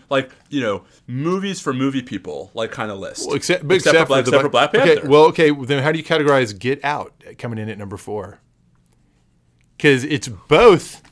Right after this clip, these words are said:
Speaker 1: Yeah.
Speaker 2: culturally relevant
Speaker 1: And,
Speaker 2: and
Speaker 1: yeah.
Speaker 2: impactful, but also, I mean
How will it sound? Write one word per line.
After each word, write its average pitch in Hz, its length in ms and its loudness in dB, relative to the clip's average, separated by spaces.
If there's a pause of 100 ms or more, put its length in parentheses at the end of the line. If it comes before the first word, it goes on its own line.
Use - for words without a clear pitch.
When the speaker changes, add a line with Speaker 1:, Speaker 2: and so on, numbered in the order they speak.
Speaker 1:
Yeah. 160 300 -4
Speaker 2:
culturally 160 600 2
relevant 131 800 2
Speaker 1:
And, 143 720 -4
Speaker 2:
and 127 320 -2
Speaker 1:
yeah. 139 220 -2
Speaker 2:
impactful, 135 360 0
but 123 140 0
also, 139 760 4
I 135 40 -6
mean 123 340 -6